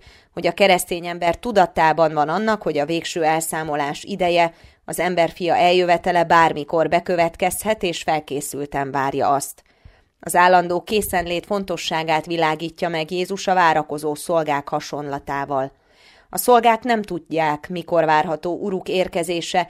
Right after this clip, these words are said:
mégis jogos igény, hogy állandó készületben legyenek. Ez az elvárás valóban reális velük szemben, hiszen ez a feladatuk. Jól tudják, az Úr egyszer meg fog érkezni,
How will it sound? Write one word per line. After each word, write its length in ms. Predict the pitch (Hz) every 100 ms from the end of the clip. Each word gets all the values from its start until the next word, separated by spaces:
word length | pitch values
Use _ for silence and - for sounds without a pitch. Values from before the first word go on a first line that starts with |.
| - - _
mégis 360 | - 330 233 -
jogos 300 | 240 185 -
igény, 380 | 233 180 165 156
hogy 160 | 165 -
állandó 520 | 233 196 147 147 147
készületben 760 | - 170 - 135 139 135 147 139
legyenek. 500 | 139 139 131 135 - _ _ _ _
Ez 140 | - 190
az 140 | 180
elvárás 580 | 196 185 175 175 175 -
valóban 480 | 190 185 160 151 151
reális 520 | 151 147 147 151 -
velük 280 | 170 160 -
szemben, 440 | 185 175 202 233
hiszen 340 | 214 190 196
ez 120 | 175 151
a 80 |
feladatuk. 720 | 147 202 170 135 127 131 - _ _ _ _ -
Jól 200 | 302 269
tudják, 460 | 214 185 175 170
az 160 | 190 175
Úr 160 | 190 175
egyszer 380 | 190 - 202
meg 200 | 208 190
fog 180 | - 170
érkezni, 600 | 160 160 175 165 170 190